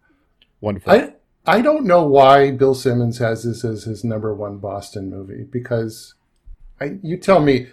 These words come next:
Speaker 2: I don't really remember seeing that much of Boston in the
Speaker 1: Nah,
Speaker 2: movie.
Speaker 1: not at
Speaker 2: And
Speaker 1: all.
Speaker 2: I, and I read that, you know, yeah, they did some exterior shots in Boston, but they mostly filmed it on a soundstage in New York.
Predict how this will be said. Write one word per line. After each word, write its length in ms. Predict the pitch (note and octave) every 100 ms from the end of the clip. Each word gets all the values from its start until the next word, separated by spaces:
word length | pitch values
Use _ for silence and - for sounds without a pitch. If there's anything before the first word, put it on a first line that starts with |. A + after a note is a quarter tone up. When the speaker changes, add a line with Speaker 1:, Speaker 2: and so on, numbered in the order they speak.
| _ -
Speaker 2:
I 100 | F3
don't 200 | A#3 F#3
really 520 | E3 D#3+ D3+ C#3+ - _ _ _
remember 420 | B2+ B2+ C3+ C3 B2
seeing 560 | - C3+ C3 B2+ A#2
that 320 | A#2 A#2+ A#2+
much 560 | B2 A#2 B2 - - - _ _
of 260 | B2 A2 -
Boston 720 | G#2+ G#2+ G#2+ - F3+ F#3+ F#3+ _ _ _
in 100 | D3
the 60 | D3+
Speaker 1:
Nah, 180 | E3
Speaker 2:
movie. 220 | F#3 G3+ - _ A#2+
Speaker 1:
not 180 | B2+ D3+
at 40 |
Speaker 2:
And 80 | D3+
Speaker 1:
all. 60 |
Speaker 2:
I, 140 | D#3 -
and 140 | E3
I 80 | F3
read 320 | D3+ G#3 G#3+
that, 340 | D3+ C#3 C3+ -
you 100 | C#3
know, 220 | B2+ A#2+ A2+
yeah, 220 | G#2+ C#3+
they 160 | C3 C#3+
did 240 | D3+ C#3+
some 160 | D3 C3+
exterior 440 | B2+ - C3 C3
shots 300 | B2 C3 A#2+
in 100 | A#2+
Boston, 500 | A#2 A2+ A#2+ D#3+ D3
but 260 | C3 B2 C3+
they 100 | B2
mostly 380 | C#3+ D3 C3+
filmed 340 | B2 C#3 C#3+ B2
it 80 | A2+
on 100 | A2
a 60 |
soundstage 580 | - A#2 B2 A#2+ A#2+ G2+
in 100 | G2+
New 80 | G2+
York. 440 | A#2 G#2+ G#2+ _